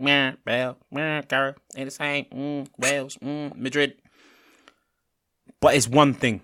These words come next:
It's plain and simple. When you deep it, when you look at it now, it is very simple. Bale hadn't played in a year and a half. Two years.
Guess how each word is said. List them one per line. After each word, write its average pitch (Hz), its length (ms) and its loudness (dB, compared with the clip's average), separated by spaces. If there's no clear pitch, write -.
It's 113 140 -8
plain 156 420 2
and 120 180 -4
simple. 101 460 -6
When 127 180 0
you 156 100 2
deep 135 280 4
it, 117 40 0
when 123 140 2
you 180 100 2
look 185 140 4
at - 120 -2
it 127 100 2
now, 95 340 -4
it - 180 -8
is 101 140 -4
very 113 460 0
simple. 92 500 -8
Bale 196 220 10
hadn't 170 260 2
played 120 420 2
in 110 140 -2
a 107 40 0
year 127 220 2
and 151 100 0
a 139 40 0
half. 120 520 -4
Two - 140 -4
years. 123 540 -4